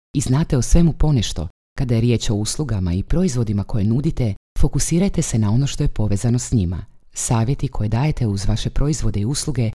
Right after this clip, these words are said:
kroz postove na društvenim mrežama dat će mnogo veće rezultate ako su povezani s onim što nudite.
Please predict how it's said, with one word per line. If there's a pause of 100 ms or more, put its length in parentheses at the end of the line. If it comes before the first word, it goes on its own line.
(100)
kroz
postove
na
društvenim
mrežama (240)
dat
će
mnogo
veće
rezultate
ako
su
povezani
s
onim
što
nudite.